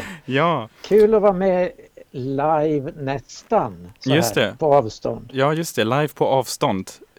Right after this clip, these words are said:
Speaker 1: Men, eh, jättefint. Du har världskartan
Speaker 2: Ja.
Speaker 1: bakom dig på skärmen. Så du, du
Speaker 2: Ja, det
Speaker 1: verk-
Speaker 2: har jag.
Speaker 1: Ja,
Speaker 2: Ja, det är
Speaker 1: exakt.
Speaker 2: alltid med.
Speaker 1: Just det. Det är bra för att vara uppkopplat på riktigt.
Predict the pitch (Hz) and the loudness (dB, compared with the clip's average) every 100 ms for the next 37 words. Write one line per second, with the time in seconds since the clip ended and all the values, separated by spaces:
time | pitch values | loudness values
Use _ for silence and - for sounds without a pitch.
0 | _ 107 127 127 123 123 123 120 110 165 | _ -4 0 2 2 0 0 -2 -2 -4
1 | - 156 185 131 139 143 147 151 - 135 | -4 -4 -2 0 0 2 2 0 2 4
2 | 175 - 156 120 117 - 113 107 101 127 | 4 4 0 2 0 0 -2 0 -2 -4
3 | - _ _ - _ - 113 113 104 101 | -10 _ _ -20 _ -8 0 0 0 -2
4 | 123 151 _ _ _ _ _ _ - 131 | -6 -8 _ _ _ _ _ _ -6 -4
5 | 131 131 131 131 117 131 131 202 165 98 | 0 0 0 -2 -2 0 4 4 4 0
6 | 92 - 135 151 - 143 131 143 143 156 | -6 -2 -2 -2 -6 -4 0 2 2 2
7 | - 165 170 135 143 139 - 123 101 120 | 0 -4 -2 -2 -6 -12 -10 -8 -8 -16
8 | _ - 135 127 - 104 113 131 131 127 | _ -8 -8 -6 -6 -6 -6 -6 -2 2
9 | 123 104 - 123 113 117 135 - - 143 | 2 0 -4 -2 0 0 -2 -8 -8 -4
10 | 127 104 - - - 120 - 117 98 - | -2 -2 -4 -12 -8 -8 -6 -8 -8 -12